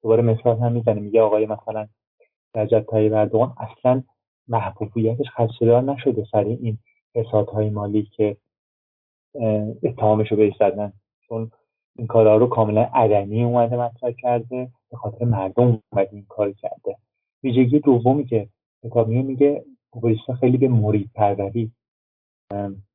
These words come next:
علاقه دارن. میان یه سری سیاست‌ها رو اتخاذ می‌کنن، یه سری کارا انجام می‌دن، این سیاستشون پیش بره، یعنی یه مرید پروری می‌کنن.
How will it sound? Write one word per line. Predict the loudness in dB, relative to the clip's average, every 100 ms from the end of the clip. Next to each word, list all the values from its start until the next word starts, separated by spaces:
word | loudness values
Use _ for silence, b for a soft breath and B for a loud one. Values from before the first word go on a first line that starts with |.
| _ _
علاقه | -8 -6 -4
دارن. | -2 -2 -4 -6 _ _ _ _
میان | 0 2
یه | 2
سری | 0 -2 -14 -12
سیاست‌ها | -6 -4 0 0 4
رو | 4
اتخاذ | 4 0 -2 -2
می‌کنن، | -8 -6 -8
یه | -6
سری | -8
کارا | -2 2 2
انجام | 2 -2
می‌دن، | -6 -4 -4 -4 _ _ _ _ _
این | -8 -8 -2
سیاستشون | 0 0 -2 -4
پیش | -6 -6
بره، | -2
یعنی | -2 -2 0
یه |
مرید | 2 2 -2 -2
پروری | 0 2 2 2
می‌کنن. | 2 0 -4